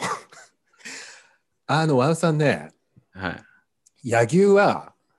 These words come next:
Speaker 2: はい。
Speaker 1: 百点です。
Speaker 2: やりすぎっすかね？
Speaker 1: いえいえ、あの、もう柳生です。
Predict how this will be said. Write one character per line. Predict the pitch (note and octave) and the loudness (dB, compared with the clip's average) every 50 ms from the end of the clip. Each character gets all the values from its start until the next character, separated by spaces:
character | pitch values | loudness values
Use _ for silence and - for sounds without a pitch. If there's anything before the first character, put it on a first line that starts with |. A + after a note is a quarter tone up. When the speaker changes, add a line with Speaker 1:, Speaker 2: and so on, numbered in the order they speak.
| _ _ _ _ _ | _ _ _ _ _
Speaker 2:
は | G#2+ F2+ | -12 -12
い。 | D#2+ G#2 - _ _ _ _ _ _ _ | -12 -12 -18 _ _ _ _ _ _ _
Speaker 1:
百 | - C3+ A#2 - | -8 -6 -6 -4
点 | - F#3+ F#3+ | -2 -2 -2
で | - F#2+ | -2 -4
す。 | - - - - - - - - - _ _ _ _ _ _ _ _ _ _ _ _ _ _ _ _ _ _ _ _ | -6 -8 -8 -10 -12 -14 -16 -20 -20 _ _ _ _ _ _ _ _ _ _ _ _ _ _ _ _ _ _ _ _
Speaker 2:
や | A#2+ A#2+ C3 | -2 0 2
り | D#3+ E3 | 0 0
す | - G#3+ G3 | 0 -2 -2
ぎ | G#3 G#3 | -2 -2
っ | |
す | - - | -2 -4
か | - E2 | -6 -6
ね？ | D2 D2 C2 - - _ _ _ _ | -6 -10 -14 -16 -20 _ _ _ _
Speaker 1:
い | G3 G#3+ | 4 6
え | G3+ | 6
い | E3+ B2+ | 6 4
え、 | A2+ - _ _ _ _ _ _ | 2 -2 _ _ _ _ _ _
あ | E3+ F3 | 2 2
の、 | F3 D3 | 2 2
も | A2+ | 0
う | G2+ | 0
柳 | F#2 G#2+ B2+ D3 E3 F3 A3 B3+ | 0 0 0 0 2 2 0 2
生 | C4 | 2
で | C#4+ C4+ | 0 0
す。 | - - - - - - - - | -2 -4 -8 -10 -12 -14 -18 -20